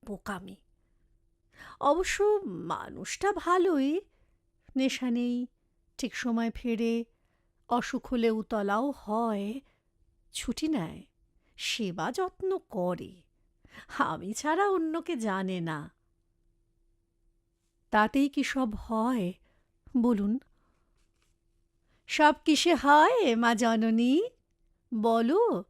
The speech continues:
সে কারণগুলি খুঁজি। এই বাড়ি ছাড়া অন্য বাড়ি গেলে সব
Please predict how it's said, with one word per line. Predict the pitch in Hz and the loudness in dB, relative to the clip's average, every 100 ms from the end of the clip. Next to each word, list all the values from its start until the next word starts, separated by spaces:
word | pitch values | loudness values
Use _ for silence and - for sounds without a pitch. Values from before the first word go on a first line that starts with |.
| _ - | _ -8
সে | - 339 | -2 0
কারণগুলি | - 240 220 262 285 285 320 349 | 6 6 6 4 2 4 4 4
খুঁজি। | - - 247 208 285 392 392 190 151 _ _ _ _ _ _ - | 0 -2 -2 2 4 6 6 2 -6 _ _ _ _ _ _ -2
এই | 233 233 | 0 0
বাড়ি | 202 202 220 233 | 2 2 2 0
ছাড়া | - - 240 226 233 262 | -4 -6 -2 2 4 4
অন্য | 269 233 233 233 240 | 4 2 2 0 0
বাড়ি | 220 220 233 214 | 0 0 0 -4
গেলে | 180 226 233 269 302 294 - _ _ _ | -2 0 2 4 2 0 -14 _ _ _
সব | - - 311 320 | -8 0 2 0